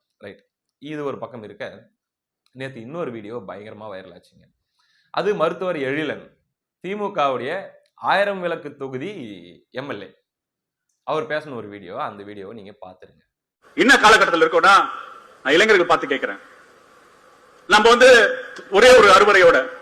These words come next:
Speaker 2: தற்குறிகள், தற்குறிகள் சொல்லிட்டு ஒரு பிற்படுத்தப்பட்ட, ஒடுக்கப்பட்ட பட்டியலின இளைஞர்களை நம்ம விமர்சனம் செஞ்சுட்டு இருக்கோம். அது தவறான அப்ரோச். நம்ம அவங்க கிட்ட பேசல,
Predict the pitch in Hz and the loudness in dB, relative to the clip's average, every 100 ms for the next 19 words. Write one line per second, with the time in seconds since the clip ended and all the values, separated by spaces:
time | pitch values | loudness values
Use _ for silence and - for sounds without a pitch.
0 | - 208 226 262 240 226 220 196 214 202 | -2 0 2 2 4 4 4 2 2 2
1 | 208 202 190 196 214 208 - - _ _ | 2 2 -2 0 0 -2 -12 -20 _ _
2 | _ - - 214 240 240 226 - - - | _ -20 2 6 8 6 4 -4 -16 -20
3 | - 240 262 254 240 208 196 214 214 208 | -2 0 4 4 4 2 2 6 4 2
4 | - - - - - - 180 269 277 196 | -6 -16 -20 -20 -20 0 2 4 2 2
5 | - 214 190 185 269 226 196 247 233 196 | 2 2 2 2 2 4 4 6 6 6
6 | 208 208 - 165 160 196 226 190 160 143 | 4 2 -2 -4 0 2 0 -2 -6 -8
7 | 135 123 117 123 139 151 170 190 185 151 | -8 -10 -8 -6 -2 2 6 6 4 2
8 | 147 131 - - - - _ _ _ _ | -2 -4 -6 -8 -14 -20 _ _ _ _
9 | _ _ - 175 160 160 160 185 175 175 | _ _ -2 2 2 2 2 0 2 2
10 | 175 143 110 | 2 0 -2